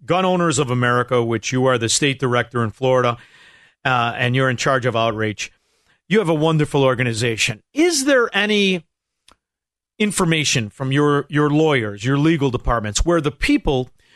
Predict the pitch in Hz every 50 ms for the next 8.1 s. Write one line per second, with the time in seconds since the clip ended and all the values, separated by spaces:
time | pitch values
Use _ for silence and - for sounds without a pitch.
0 | _ _ _ 208 208 196 226 240 254 202 160 156 233 220 202 180 - - 214 202
1 | 151 139 247 269 277 - 262 254 202 - - 226 214 180 196 - - 175 156 143
2 | 131 120 117 107 107 - 139 113 113 107 - - 190 170 165 156 202 240 269 294
3 | 262 277 247 - - - 240 214 190 147 143 165 151 - _ - 87 - - -
4 | - - - - - - - - 214 220 170 220 226 - - 277 277 262 233 180
5 | - 180 - 196 185 175 151 143 143 147 160 190 190 160 120 131 117 - 131 120
6 | 117 123 120 - 107 92 - 107 101 107 110 110 113 117 120 110 - 117 117 120
7 | 120 123 123 120 - 143 127 113 - - 143 131 120 - - 139 107 - - -
8 | -